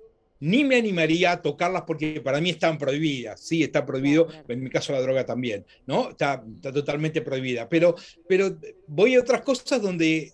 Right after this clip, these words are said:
Speaker 1: donde uno, eh,
Speaker 2: Que tienen
Speaker 1: hay
Speaker 2: que ver con la
Speaker 1: pequeñas
Speaker 2: moral
Speaker 1: cosas
Speaker 2: también, ¿no?
Speaker 1: ¿Qué?
Speaker 2: ¿Cuántas prohibiciones tienen que ver con la moral, con la ética de cada uno también? Que, digo, ¿lo tomamos como sugerencia, tal vez, esas prohibiciones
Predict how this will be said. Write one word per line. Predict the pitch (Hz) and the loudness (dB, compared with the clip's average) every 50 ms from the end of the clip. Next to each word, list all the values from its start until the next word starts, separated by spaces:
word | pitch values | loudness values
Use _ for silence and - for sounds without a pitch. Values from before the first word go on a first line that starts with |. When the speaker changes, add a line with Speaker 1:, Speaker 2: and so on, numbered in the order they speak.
| _ | _
Speaker 1:
donde | - 139 151 151 160 160 | -12 -8 -6 -4 -2 0
uno, | 185 226 247 254 262 254 254 247 226 - - | 0 2 2 2 2 2 0 0 -4 -8 -8
eh, | 139 135 135 135 135 135 135 123 - | -6 -4 -4 -4 -4 -4 -6 -8 -10
Speaker 2:
Que | - 208 | -12 -14
tienen | - 190 196 185 | -12 -6 -2 0
Speaker 1:
hay | 185 | 2
Speaker 2:
que | 170 | 4
ver | - 208 | 4 2
con | 208 247 247 | 4 2 2
la | 233 233 | 2 2
Speaker 1:
pequeñas | |
Speaker 2:
moral | 214 196 233 254 240 247 208 | 0 0 2 4 6 6 6
Speaker 1:
cosas | |
Speaker 2:
también, | - - 196 185 185 180 180 180 | 6 2 -4 -6 -10 -12 -12 -12
¿no? | 180 185 202 226 247 254 _ _ _ _ _ _ _ _ _ _ _ _ _ _ _ _ _ _ _ _ _ _ | -12 -12 -14 -16 -18 -20 _ _ _ _ _ _ _ _ _ _ _ _ _ _ _ _ _ _ _ _ _ _
Speaker 1:
¿Qué? | - 151 160 - 220 - _ _ | -2 0 0 0 -2 -6 _ _
Speaker 2:
¿Cuántas | - 226 247 254 294 269 | -18 -14 -10 -10 -10 -8
prohibiciones | - 226 226 208 196 - 240 247 233 | -6 -4 -4 -4 -4 -4 -8 -8 -8
tienen | 247 226 226 226 | -6 -8 -6 -6
que | 202 196 | -6 -6
ver | 196 202 - | -8 -6 -8
con | 220 208 | -8 -8
la | 196 185 180 | -8 -8 -10
moral, | 175 165 165 180 208 214 190 170 156 151 | -10 -8 -8 -6 -6 -6 -8 -8 -10 -12
con | - 156 156 | -12 -12 -12
la | 156 160 180 | -10 -6 -6
ética | 208 226 202 214 175 - 185 170 | -6 -6 -8 -10 -10 -10 -8 -8
de | 170 165 | -8 -8
cada | - 196 196 190 175 180 | -8 -8 -8 -6 -6 -6
uno | 208 226 208 185 165 160 156 | -6 -6 -6 -8 -8 -10 -12
también? | 156 156 160 165 165 160 156 147 - - - - - - - | -14 -14 -12 -10 -10 -12 -12 -16 -20 -20 -20 -20 -20 -20 -12
Que, | - 202 202 208 202 202 202 196 | -8 -4 -4 -2 -2 -2 -4 -4
digo, | 196 226 226 226 220 208 202 202 202 196 | -4 -4 -4 -2 -2 -2 -2 -2 -4 -4
¿lo | 196 196 190 | -4 -6 -6
tomamos | 208 220 254 277 285 - | -6 -6 -6 -6 -8 -8
como | - 233 220 202 | -8 -8 -8 -8
sugerencia, | - - 202 - - 190 185 190 214 247 269 294 - - 302 | -10 -12 -16 -14 -12 -10 -8 -6 -6 -6 -6 -8 -8 -8 -8
tal | - 247 214 208 | -6 -6 -6 -4
vez, | 202 214 226 269 - | -4 -4 -6 -6 -8
esas | 294 262 254 226 | -10 -12 -12 -12
prohibiciones | - - 208 208 220 208 - - 240 254 269 285 302 | -10 -8 -8 -6 -6 -6 -6 -6 -4 -4 -4 -6 -6